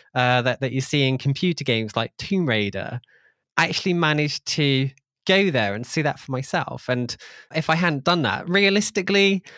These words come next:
would I ever have actually gone there? No, because I probably would have kept going on these cheap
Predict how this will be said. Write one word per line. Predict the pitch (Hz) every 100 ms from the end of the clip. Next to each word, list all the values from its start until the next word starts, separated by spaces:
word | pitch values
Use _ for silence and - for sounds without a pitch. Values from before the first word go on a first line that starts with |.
| - -
would | 151 175
I | 170 185
ever | 165 160 160 180
have | - 151 151
actually | 156 156 - 156 135 123
gone | - 120 151
there? | 175 202 196 170 165 - - -
No, | 208 196
because | 156 151 156
I |
probably | 165 185 185
would | 165
have | 165
kept | - - -
going | 160 156 139
on | 139
these | 143 139
cheap | - - 165 -